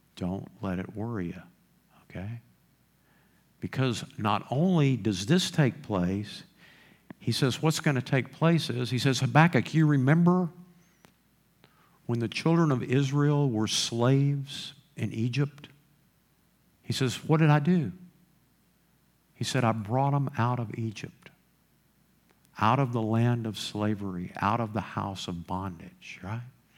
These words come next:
And gave 'em a chance. Let 'em, let 'em set up a perfectly, a perfectly good system. They didn't have kings, right? They didn't have kings for a long time.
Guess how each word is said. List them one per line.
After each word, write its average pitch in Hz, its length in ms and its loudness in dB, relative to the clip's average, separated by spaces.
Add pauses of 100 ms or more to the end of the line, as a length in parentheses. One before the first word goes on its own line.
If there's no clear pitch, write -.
(1160)
And 113 120 -4
gave 135 220 6
'em 151 140 2
a 156 40 0
chance. - 640 0 (640)
Let 110 280 2
'em, 160 180 2
let 131 220 4
'em 170 100 2
set 110 300 0
up - 280 -4 (520)
a - 40 -10
perfectly, 151 580 0
a 123 100 -4
perfectly 147 500 0
good 135 480 0
system. - 640 -4 (1300)
They 95 120 -2
didn't 113 220 -2
have 131 440 0
kings, 90 760 -8
right? 110 340 -6 (1500)
They - 60 -8
didn't 120 160 -4
have 139 160 -2
kings 143 340 -4
for 113 180 -6
a 110 60 -4
long 120 240 -4
time. 143 400 -2